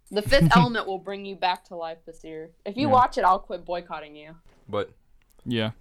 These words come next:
Speaker 3: <laughs> All right. Well, I think we have, uh, really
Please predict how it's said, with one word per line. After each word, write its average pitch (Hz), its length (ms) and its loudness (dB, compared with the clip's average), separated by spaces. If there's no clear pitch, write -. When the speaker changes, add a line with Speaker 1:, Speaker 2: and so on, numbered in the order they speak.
Speaker 3:
<laughs> - 1400 -12
All 127 120 -6
right. 101 300 -4
Well, 139 320 -2
I 127 80 -2
think 208 580 -4
we 139 360 -6
have, 117 240 -4
uh, 95 340 0
really 127 420 -6